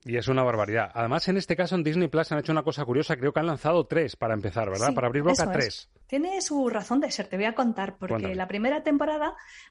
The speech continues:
Speaker 2: va a estar compuesta por doce episodios, la segunda está ya también, eh, como bien sabes, ya han dicho que la van a hacer,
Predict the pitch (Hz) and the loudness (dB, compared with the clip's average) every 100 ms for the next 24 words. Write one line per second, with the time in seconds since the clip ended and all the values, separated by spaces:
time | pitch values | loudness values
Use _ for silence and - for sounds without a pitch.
0 | - 233 - 269 254 233 247 - 254 226 | -4 -2 0 0 0 0 -2 -4 -4 -4
1 | 214 208 220 220 226 - 269 262 294 427 | -4 -4 -4 -4 -4 -2 0 0 0 -4
2 | - _ - 220 190 - 220 294 320 254 | -12 _ -4 0 0 0 2 4 6 4
3 | 233 - 196 - 220 226 226 226 208 208 | 2 -4 -6 -2 -2 0 0 -2 -4 -2
4 | 226 220 208 - 202 196 185 170 180 180 | 0 0 -2 -4 -4 -2 -4 -6 -6 -4
5 | 196 196 208 202 208 202 190 180 170 - | -4 -2 -2 -2 -2 -2 -2 -2 -8 -14
6 | - - 190 208 - 185 180 180 196 196 | -10 -4 -2 -2 -4 -6 -6 -4 -4 -2
7 | 247 285 | -2 -2